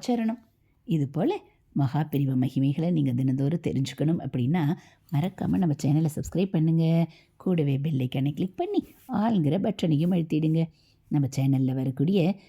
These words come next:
தெய்வத்தின் குரல் பகுதிகள், மகா பெரியவா மகிமை, ஆன்மீக கதைகள்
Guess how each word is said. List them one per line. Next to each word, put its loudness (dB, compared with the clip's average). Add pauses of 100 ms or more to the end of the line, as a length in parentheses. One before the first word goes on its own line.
(200)
தெய்வத்தின் 2
குரல் -2
பகுதிகள், 2 (280)
மகா 0
பெரியவா 2
மகிமை, 2 (120)
ஆன்மீக 2
கதைகள் 2